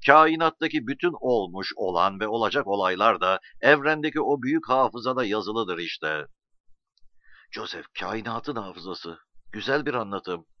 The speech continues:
Halil, Budizm'deki akaşik kayıtlar da böyledir esasında. Tüm zamanı ve tüm bilgiyi kapsadığı kabul edilir.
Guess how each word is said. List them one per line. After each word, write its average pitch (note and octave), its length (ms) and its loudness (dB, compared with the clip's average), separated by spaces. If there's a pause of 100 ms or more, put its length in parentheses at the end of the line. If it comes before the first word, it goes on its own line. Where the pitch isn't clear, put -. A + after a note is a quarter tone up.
(1500)
Halil, F2+ 360 0 (380)
Budizm'deki F2+ 800 -4
akaşik E3+ 560 0
kayıtlar D3+ 500 0
da C#3 140 0
böyledir G#2 380 0
esasında. D#2 800 -4 (360)
Tüm A3 240 0
zamanı E3 500 2
ve D#3+ 120 0
tüm E3+ 280 -4
bilgiyi B2 360 -6
kapsadığı G2+ 560 -4
kabul F#2 300 -4
edilir. D2+ 520 -4